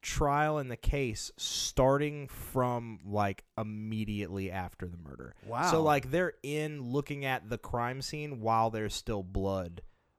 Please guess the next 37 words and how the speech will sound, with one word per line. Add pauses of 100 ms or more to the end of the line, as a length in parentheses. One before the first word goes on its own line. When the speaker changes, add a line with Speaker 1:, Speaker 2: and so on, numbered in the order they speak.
(120)
Speaker 1:
on
the
floor. (180)
Speaker 2:
Where,
Speaker 1:
So,
Speaker 2:
is
that
Speaker 1:
like,
Speaker 2:
a
Netflix
show?
Speaker 1:
uh,
it
is
not.
It
Speaker 2:
Oh.
Speaker 1:
i-,
it
was,
um, (100)
I
th-,
I
wanna
say
it
was,
like,
a (120)
Ca-,
a
French-Canadian,
like,
Speaker 2:
Oh,
Speaker 1:
production.
Speaker 2:
okay.